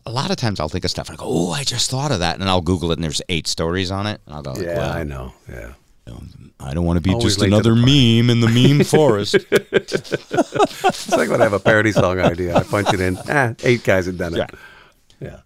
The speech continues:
Speaker 1: But here's the, um, here's the fact that blew a friend of mine's mind.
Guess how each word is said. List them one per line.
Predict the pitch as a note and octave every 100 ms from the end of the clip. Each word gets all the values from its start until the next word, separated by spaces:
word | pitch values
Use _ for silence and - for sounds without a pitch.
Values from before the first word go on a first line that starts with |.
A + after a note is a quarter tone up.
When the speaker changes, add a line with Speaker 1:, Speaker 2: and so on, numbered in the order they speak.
| _ _ -
Speaker 1:
But | A2+
here's | F#2 C3+ D3 B2
the, | A2+ G2+ D#2+ A#1
um, | E2+ D#2+ D2 C2+ C#2 - _ _ _ _ _ _ _ _ _ -
here's | - A2 A2
the | -
fact | - E2+ F2
that | - - - E2 _ - - _ _ _ _
blew | G2 F#2+ A#2+ A2+ F#2
a | C#2+
friend | - E2+ E2
of |
mine's | D2+ D2 C#2+ B1+
mind. | D2 D#2 C#2+ A#1+ C2 C2+